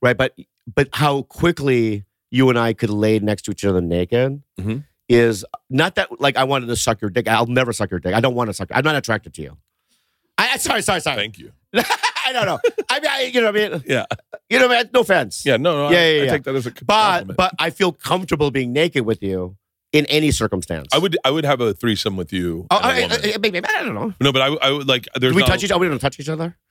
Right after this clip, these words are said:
Speaker 2: I wouldn't mind touching your dick. Like, it wouldn't, it wouldn't, <laughs> it wouldn't be, like, one of the things that I woke up with going, "Oh my God, I touched his dick."
Speaker 1: Right.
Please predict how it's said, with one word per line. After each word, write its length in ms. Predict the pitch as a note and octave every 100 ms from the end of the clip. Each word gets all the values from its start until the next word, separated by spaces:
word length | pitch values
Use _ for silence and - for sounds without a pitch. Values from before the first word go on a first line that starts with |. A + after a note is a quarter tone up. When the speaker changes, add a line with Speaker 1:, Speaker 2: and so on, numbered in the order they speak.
| - - _ _ _ _ _ _
Speaker 2:
I 60 | C3
wouldn't 160 | C3+
mind 160 | F#2+ D#2
touching 280 | F2 - C#2+
your 100 | C#2+
dick. 220 | C2+ - _ _ _ _ -
Like, 100 | A#2
it 40 |
wouldn't, 280 | C3+ B2 B2+
it 40 |
wouldn't, 300 | B2+ B2+ A#2+ - _ G3+
<laughs> 0 | - -
it 140 | D3
wouldn't 240 | E3 E3+ D3
be, 100 | D3
like, 160 | B2+
one 120 | B2+ C3
of 60 |
the 60 | A#2
things 320 | - B2 A2+
that 80 | A2+
I 80 | G2+
woke 260 | G2+ G2+
up 180 | A2 F#2
with 160 | G#2+ -
going, 180 | F#2+ F#2 - - -
"Oh 60 |
my 100 | A2+
God, 140 | F#2+ F#2
I 40 |
touched 280 | E2+ F#2+ E2+
his 160 | F2 D2+
dick." 240 | F2 D2+
Speaker 1:
Right. 160 | G#2